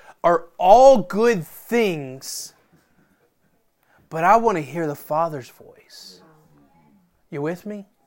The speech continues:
The Ten Commandments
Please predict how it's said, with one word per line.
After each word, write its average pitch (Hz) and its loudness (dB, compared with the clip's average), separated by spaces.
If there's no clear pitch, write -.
The 160 -6
Ten 208 -10
Commandments 175 -10